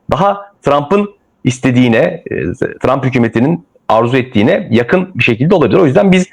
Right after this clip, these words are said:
hani bu yılın geri kalanında iki toplantı daha, iki faiz indirimi daha, buraya odaklanıp uzak vadeye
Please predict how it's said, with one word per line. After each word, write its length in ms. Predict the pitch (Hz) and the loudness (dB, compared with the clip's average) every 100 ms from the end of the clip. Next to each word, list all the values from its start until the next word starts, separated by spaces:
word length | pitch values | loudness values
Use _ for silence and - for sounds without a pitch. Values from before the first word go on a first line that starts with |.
| - _ - | -18 _ -4
hani 180 | 127 | 0
bu 60 | 190 | 2
yılın 200 | 156 165 | 4 4
geri 180 | 165 156 | 2 2
kalanında 340 | 127 113 165 | 2 2 2
iki 360 | 190 180 160 - | 0 0 0 -2
toplantı 480 | 131 - 101 95 127 | -4 0 -2 0 2
daha, 180 | 139 156 | 2 0
iki 160 | 151 | -2
faiz 300 | 135 117 107 | 0 0 2
indirimi 320 | 101 92 101 | 2 2 2
daha, 280 | 156 131 - - _ - | 2 2 -2 -12 _ 0
buraya 280 | 196 175 131 | 2 4 4
odaklanıp 500 | 147 131 - 139 - - _ - | 2 0 0 -2 -2 -6 _ -4
uzak 380 | 156 190 180 - | 0 0 -2 -2
vadeye 640 | 143 123 117 139 208 - | 2 2 2 2 2 -2